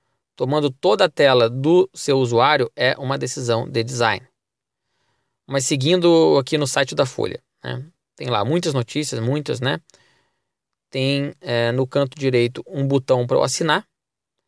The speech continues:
em azul, um azul pálido, né? Discreto demais no canto. É, logo abaixo ali mais uma publicidade. E a minha atenção não está consumida pela assinatura. Mas ainda, mesmo se eu sou assinante,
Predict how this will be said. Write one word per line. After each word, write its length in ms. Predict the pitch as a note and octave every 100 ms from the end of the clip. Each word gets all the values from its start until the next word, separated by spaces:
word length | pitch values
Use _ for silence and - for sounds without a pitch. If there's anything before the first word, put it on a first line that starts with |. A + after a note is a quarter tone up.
| _ _ _ _
em 140 | C#3 C3
azul, 380 | A2+ A2+ D#3+ C#3
um 140 | A2+
azul 200 | G#2+ C3
pálido, 560 | - C#3 D#3 D3 C3+ - _
né? 200 | B2+ A#2+
Discreto 480 | A#2+ - - C#3+ D3+
demais 540 | C3+ A#2 A#2+ D3 - -
no 120 | B2+
canto. 400 | - B2+ D3+ _ _ _ _ _ _ _ _ _ _ _
É, 720 | - C3 - B2 G1+ G1+ -
logo 240 | B2 B2+ B2+
abaixo 440 | A2+ A#2+ A#2 -
ali 100 | A#2
mais 240 | A2+ C3 B2
uma 120 | A2+
publicidade. 840 | B2+ A#2 B2+ B2 D3+ D#3 D3+ D#3 - _ _ _ _ _ _
E 160 | C#3 C#3
a 60 | C#3
minha 220 | C#3 C#3+
atenção 680 | C3+ C#3+ - - C#3 D3+ D3+
não 240 | C#3+ F3
está 260 | - C#3 C#3+
consumida 480 | D#3+ - C#3 C3+
pela 140 | C#3+ E3
assinatura. 560 | F#3 G3 - D3+ A#2+ - _ _
Mas 260 | C3+ C#3
ainda, 300 | D#3 A#2+ G#2
mesmo 480 | A#2 E3 A3 A3 G3
se 180 | - E3+
eu 120 | D3+
sou 180 | - D3
assinante, 680 | C3 B2 A#2+ F3 - C3